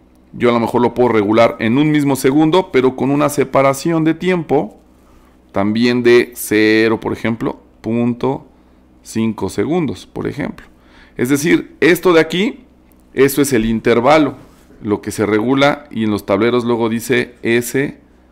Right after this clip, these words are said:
P B. Y el de acá, eh, dice, el, lo que es esta corriente de aquí, es el S P T.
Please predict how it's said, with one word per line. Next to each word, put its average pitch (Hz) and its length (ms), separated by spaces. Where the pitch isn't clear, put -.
P 113 460
B. 98 460
Y 113 140
el 117 100
de 120 80
acá, 139 500
eh, - 100
dice, 110 460
el, 104 220
lo 95 160
que 113 120
es - 240
esta - 320
corriente 131 480
de 143 60
aquí, 160 380
es 113 260
el 107 200
S 131 560
P 127 300
T. - 220